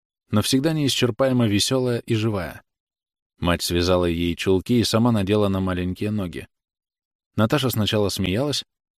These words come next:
а потом вдруг замолчала, задумалась и тихонько сказала: "У меня няня была, тоже удивительно добрая". Как странно,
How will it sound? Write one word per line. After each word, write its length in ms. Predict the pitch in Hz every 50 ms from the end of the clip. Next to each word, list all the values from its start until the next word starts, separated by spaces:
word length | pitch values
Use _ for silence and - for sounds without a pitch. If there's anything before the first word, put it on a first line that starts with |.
| _ _
а 80 | - 104
потом 280 | 107 104 - 117 113
вдруг 280 | 98 95 104 107 98 92
замолчала, 640 | 92 101 95 90 90 - - - 139 139 131 98
задумалась 580 | 87 92 90 92 120 139 135 113 87 - - - _ _ _ _ _ _ _ _ _ _
и 100 | - 107
тихонько 440 | - 107 - - 92 87 85 92
сказала: 500 | 90 - - 110 98 95 85 73 - - - _ _ _ _ _ _ _ _ _ _ _ _ _ _ _ _ _ _ _ _
"У 80 | -
меня 260 | 117 123 127 131 127 120
няня 340 | 120 143 143 127 104 87
была, 300 | 80 85 85 78 73 - - _ _ _ _ _ _ _ _ _
тоже 320 | - 156 156 131 104 98
удивительно 680 | 92 92 92 104 113 113 104 - 101 95 95 101 107 104
добрая". 400 | 117 110 90 87 85 76 - - _ _ _ _ _ _ _ _ _ _ _ _ _ _ _ _
Как 220 | - 170 165 -
странно, 520 | - - - - 175 180 151 107 87 78